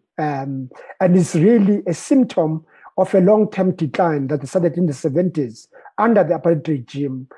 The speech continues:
um, and where the South African co-, economy has been on decline. And we saw some improvements, uh, in the late, um, nineties and early two thousand due to the commodity boom. But really, I think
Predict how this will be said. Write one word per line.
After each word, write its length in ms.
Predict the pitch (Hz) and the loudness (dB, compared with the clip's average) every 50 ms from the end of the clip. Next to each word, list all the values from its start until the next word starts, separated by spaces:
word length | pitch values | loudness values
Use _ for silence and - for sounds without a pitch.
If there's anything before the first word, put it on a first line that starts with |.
| - - - - | -20 -14 -4 -2
um, 680 | 180 165 160 160 151 156 156 151 151 151 147 147 143 143 _ _ _ _ - | 0 2 2 2 0 0 0 0 -2 -2 -2 -4 -4 -8 _ _ _ _ -2
and 260 | 165 165 170 160 131 | 0 0 2 0 2
where 160 | 147 156 180 180 | 2 4 4 4
the 160 | 151 165 151 | 4 2 0
South 180 | - 185 180 | 0 0 0
African 280 | 170 165 - 226 202 175 | 0 0 0 0 0 0
co-, 340 | - 175 185 - 175 165 - - 180 180 | 2 0 -2 -2 -4 -10 -10 -10 -10 -8
economy 460 | 185 165 - 175 175 180 170 165 160 | -6 -2 0 2 4 4 4 4 2
has 100 | 151 139 | 0 -2
been 160 | - - 151 | -2 -4 -2
on 140 | 156 156 151 | -2 -2 -2
decline. 600 | 147 - 139 123 - 214 190 165 143 127 107 107 - _ - - - - - | -4 -8 -8 -4 -2 0 0 0 -2 -6 -10 -14 -16 _ -20 -20 -16 -6 -2
And 280 | 180 180 170 170 156 147 | 2 4 4 4 4 4
we 60 | 175 | 4
saw 340 | 165 - - - 226 214 208 | 2 2 2 4 6 6 4
some 280 | - - 196 185 170 170 | 4 2 0 2 2 2
improvements, 760 | 165 - - - 202 175 175 180 170 165 165 151 - - _ - - _ - | 0 0 -2 -4 -2 0 0 0 0 0 -2 -2 -6 -10 _ -20 -20 _ -4
uh, 280 | - 175 170 160 160 - - - | -2 -2 -2 -2 -4 -6 -4 -2
in 180 | 196 180 175 | 2 2 4
the 80 | 165 170 | 4 4
late, 480 | 160 156 170 175 180 175 147 - - - - 196 | 4 4 4 4 4 4 2 -4 -8 -6 -4 -2
um, 360 | 165 160 156 147 143 147 - _ _ _ | -2 -2 -4 -6 -8 -10 -12 _ _ _
nineties 720 | - 160 165 180 185 175 160 - 180 180 165 156 143 - - | -4 0 2 2 2 2 0 0 0 0 0 0 -2 -4 -4
and 240 | - 170 151 147 151 - | -2 -2 -2 -2 -4 -2
early 220 | 180 180 165 170 160 | 0 0 0 0 -2
two 180 | - - 180 | -4 -6 -4
thousand 640 | 151 185 180 180 170 143 160 143 131 135 127 - _ _ _ _ _ - | -2 0 0 0 0 0 -4 -4 -4 -6 -12 -14 _ _ _ _ _ -4
due 140 | - 165 170 | 0 0 0
to 140 | 160 - 185 | 2 0 -2
the 40 | 175 | 0
commodity 460 | 175 170 175 170 - - 160 127 160 | 0 0 0 0 -2 -4 -8 -6 -8
boom. 460 | 139 - 151 151 147 135 127 123 127 _ - - - _ - | -10 -6 -4 -4 -4 -4 -6 -10 -14 _ -20 -20 -14 _ -2
But 220 | - 165 143 135 | 0 0 2 2
really, 320 | 165 202 208 190 180 175 | 4 4 4 4 4 2
I 100 | 170 156 | 0 0
think 360 | - - - 175 170 156 - | -4 -2 0 0 0 0 -2